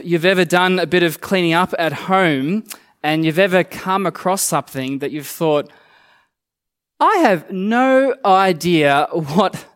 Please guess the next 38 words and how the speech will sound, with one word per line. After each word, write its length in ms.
that 280
is 240
for." 480
You 140
know, 60
maybe 260
you've 160
done 240
some 240
spring 480
cleaning 600
or 380
you're 160
out 100
in 60
the 100
garage 680
and, 200
and 160
you 80
just 220
find 300
something 340
you 100
think, 220
"I, 240
I 200
even 300
don't 160
know 160
what 340
that 160
is 120
supposed 300
to 40
be 60
used 260
for." 300